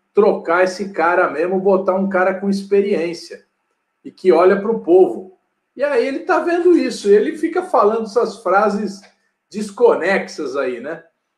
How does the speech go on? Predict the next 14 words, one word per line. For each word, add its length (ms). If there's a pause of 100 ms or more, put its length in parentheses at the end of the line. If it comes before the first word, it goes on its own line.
(140)
Essa 280
loucura 600
toda. 240
Então, 220
acho 160
que 60
o 140
grande 360
ner-, 320
nervosismo 880
dele 480 (260)
chama 420
Luiz 380
Inácio. 840